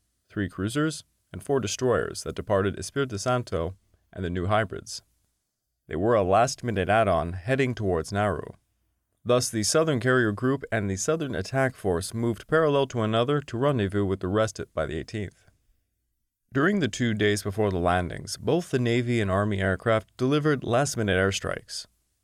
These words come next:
At three A M on the eighteenth, Admiral Ponel's task force launched eighteen fighters,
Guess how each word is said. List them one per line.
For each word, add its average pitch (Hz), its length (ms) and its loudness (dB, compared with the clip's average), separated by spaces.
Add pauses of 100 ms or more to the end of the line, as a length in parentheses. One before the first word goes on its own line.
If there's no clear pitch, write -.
(480)
At 107 140 -2
three 196 320 4
A 151 60 6
M 143 100 2
on 117 60 2
the 104 100 2
eighteenth, 113 420 -2 (140)
Admiral 160 300 2
Ponel's 117 480 0
task 117 340 0
force 120 240 0
launched 98 320 -2
eighteen 127 320 -2
fighters, 90 560 0